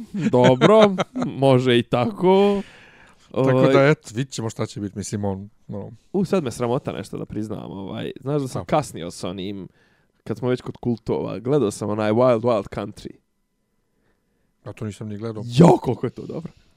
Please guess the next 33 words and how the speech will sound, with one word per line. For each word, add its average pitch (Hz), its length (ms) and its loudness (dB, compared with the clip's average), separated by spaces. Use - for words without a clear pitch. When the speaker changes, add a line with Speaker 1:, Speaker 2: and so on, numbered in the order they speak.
Speaker 1:
Po 156 120 4
to 202 140 8
odgledaj. 127 480 2
To 180 100 2
pri-, 156 240 -2
prije 196 260 6
Speaker 2:
Šta - 60 -2
Speaker 1:
svega 175 120 4
Speaker 2:
je 170 40 6
to 160 60 6
Speaker 1:
odgledaj 143 200 0
Speaker 2:
bješe? 131 240 -4
Speaker 1:
to. - 80 -20
To 208 240 10
je 196 80 8
o-, 185 200 2
kad 175 180 2
je 170 80 6
Ošo 202 360 4
i 131 80 4
oni 131 200 0
njegovi 135 580 2
iz 123 280 -4
Indije, 147 360 4
kad 127 180 -2
su 123 80 -14
došli 139 280 2
osamdeset 127 420 0
prve, 131 260 0
osamdeset 117 340 -4
druge, 120 260 0
negdje 113 260 -2
u 113 240 -2